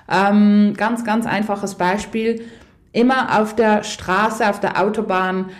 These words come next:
hat es immer Vollidioten, die überhaupt nicht gut fahren. Die können alle nicht fahren.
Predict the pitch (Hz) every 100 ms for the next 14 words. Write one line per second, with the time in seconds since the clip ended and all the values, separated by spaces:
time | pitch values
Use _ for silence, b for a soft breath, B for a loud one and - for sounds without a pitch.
0 | B 233 214 214 208 196 208 196 190 208
1 | 208 165 180 185 185 185 180 175 165 170
2 | 180 - 175 165 - - 143 - 185 185
3 | 208 214 214 220 180 - 160 143 127